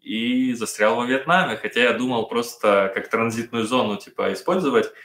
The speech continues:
Во-первых, с Вьетнама билеты в Украину довольно дешёвые были. Я думал,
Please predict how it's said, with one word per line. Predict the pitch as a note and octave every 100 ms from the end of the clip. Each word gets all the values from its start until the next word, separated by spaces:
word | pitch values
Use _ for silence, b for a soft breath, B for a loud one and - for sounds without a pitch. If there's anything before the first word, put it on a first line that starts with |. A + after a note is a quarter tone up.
| B B
Во-первых, | A2+ G#2+ C3 A#2
с | -
Вьетнама | A#2+ B2+ A#2+ A2+
билеты | C#3 A#3 C#3
в | A#2
Украину | A#2 A2 G#2+ G2+
довольно | G#2 G#2 G#2 G2+
дешёвые | G2+ - G2+ G2
были. | G2
Я | A2 A#2+
думал, | A#2 G#2+ G2+